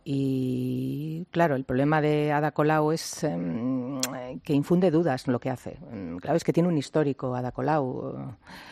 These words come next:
em, de que efectivamente, pues, coquetea con el independentismo, no parece que le guste mucho la convivencia con las instituciones del Estado, y por eso siembra esa duda.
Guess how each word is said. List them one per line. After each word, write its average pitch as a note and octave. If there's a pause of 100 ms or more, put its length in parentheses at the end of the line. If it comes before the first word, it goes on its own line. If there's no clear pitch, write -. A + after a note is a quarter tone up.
(120)
em, G2+
de B2
que B2
efectivamente, C3
pues, B2
coquetea B2+
con B2+
el B2+
independentismo, B2+
no C#3
parece B2
que A#2+
le A#2+ (300)
guste C#3+
mucho C3
la B2+
convivencia C3
con B2+
las B2+
instituciones B2
del B2
Estado, E3+ (500)
y E3
por C3+
eso F#3+
siembra D3+
esa C3
duda. D3